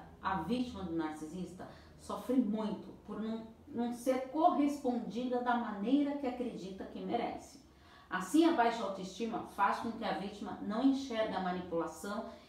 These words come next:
e a estratégia usada pelo narcisista, de que tá sendo apenas uma fonte de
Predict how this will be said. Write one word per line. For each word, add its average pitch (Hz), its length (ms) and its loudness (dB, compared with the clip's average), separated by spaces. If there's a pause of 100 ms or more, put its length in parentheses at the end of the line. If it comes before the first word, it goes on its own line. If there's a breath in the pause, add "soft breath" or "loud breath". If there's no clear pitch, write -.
(100)
e 226 100 4
a 226 140 4
estratégia 240 800 4
usada 214 320 -2
pelo 214 180 -2
narcisista, 202 840 -6 (240 loud breath)
de 208 100 -10
que 233 140 4
tá 220 140 0
sendo 214 240 -2
apenas 220 600 0
uma 214 200 -2
fonte 214 400 -8
de 208 160 -10